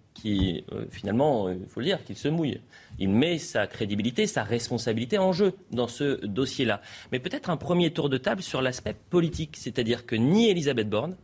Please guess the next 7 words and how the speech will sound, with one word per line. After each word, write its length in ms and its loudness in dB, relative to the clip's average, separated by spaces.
ni 460 6
Emmanuel 420 4
Macron 400 -2
n'ont 320 4
dit 280 -2
un 120 4
mot 280 0